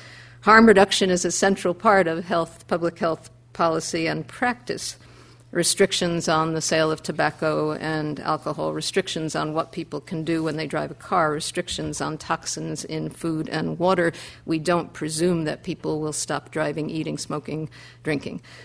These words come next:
The member states of the U N, in their wisdom, can't even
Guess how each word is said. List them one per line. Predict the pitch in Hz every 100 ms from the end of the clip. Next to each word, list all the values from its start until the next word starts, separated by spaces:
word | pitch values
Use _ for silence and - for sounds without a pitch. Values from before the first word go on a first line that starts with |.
| -
The | - 160
member | 190 208 202
states | - 175 175
of | 170
the | 170
U | 175 180
N, | 180
in | 170
their | 165 165
wisdom, | 175 185 - 180
can't | 180 202 180 175
even | 170 160